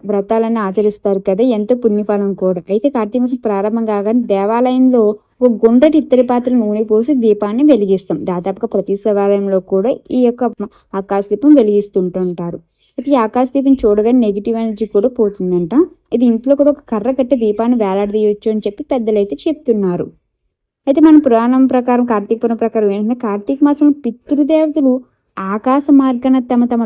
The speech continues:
లోకాలకు ప్రయాణం చేస్తూ ఉంటారు. ఈ సమయంలో వాళ్ళకి త్రోవ సరిగ్గా కనిపించడం కోసం చెప్పేసి దేవాలయాల్లో ఆకాశ దీపాన్ని వెలిగిస్తుంటారని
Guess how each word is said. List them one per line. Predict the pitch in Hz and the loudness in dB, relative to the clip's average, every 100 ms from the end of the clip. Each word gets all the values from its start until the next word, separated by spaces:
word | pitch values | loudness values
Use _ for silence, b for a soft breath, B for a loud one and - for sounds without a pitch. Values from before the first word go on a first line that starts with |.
| 208 | 0
లోకాలకు | 196 190 208 262 277 277 | 2 2 0 0 0 0
ప్రయాణం | 262 214 214 226 226 233 | -2 -4 -4 -2 -2 2
చేస్తూ | 202 202 226 | 0 0 0
ఉంటారు. | 196 175 175 175 - _ _ _ | 0 -2 -6 -8 -12 _ _ _
ఈ | 190 208 | -2 -2
సమయంలో | 180 175 196 214 254 | 0 -2 0 2 4
వాళ్ళకి | 254 202 196 226 262 - | 4 0 0 -2 -4 -4
త్రోవ | 214 202 240 | 2 4 4
సరిగ్గా | 311 247 208 208 - | 4 0 0 -4 -4
కనిపించడం | 196 190 208 202 208 | -4 -4 -4 -4 -2
కోసం | 196 202 202 | 0 0 0
చెప్పేసి | 196 190 254 247 302 | -2 -2 -2 -2 0
దేవాలయాల్లో | 208 196 208 262 285 294 294 | 0 2 2 2 4 4 2
ఆకాశ | 214 196 220 240 | 0 -2 -2 -2
దీపాన్ని | 208 196 190 190 254 | -2 -4 -4 -4 0
వెలిగిస్తుంటారని | 349 262 220 220 - 226 208 208 220 | 4 4 4 0 0 0 2 2 2